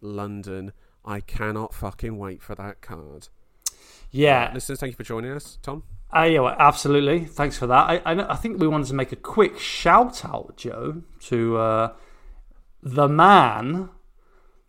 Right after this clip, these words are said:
Speaker 1: Hmm.
Speaker 2: You, uh, right now, Hold On, I'm Talking Brothers' chief proponent. Uh,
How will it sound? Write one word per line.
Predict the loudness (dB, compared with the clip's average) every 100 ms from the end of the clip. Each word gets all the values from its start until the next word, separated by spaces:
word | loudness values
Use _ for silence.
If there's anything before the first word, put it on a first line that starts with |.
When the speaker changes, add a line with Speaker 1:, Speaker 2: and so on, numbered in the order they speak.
| _ -14
Speaker 1:
Hmm. | -2
Speaker 2:
You, | 6 6
uh, | 6 4 6 4 4
right | 2 4
now, | 4
Hold | 4 2
On, |
I'm | 0
Talking | 0 0 0
Brothers' | 2 2 0
chief | -6 -8 -2 -2 -4 -6
proponent. | -8 -2 6 6 6 0 -8 -12 _ -20 -20 -20 -16
Uh, | -8 -4 -4 -2 -4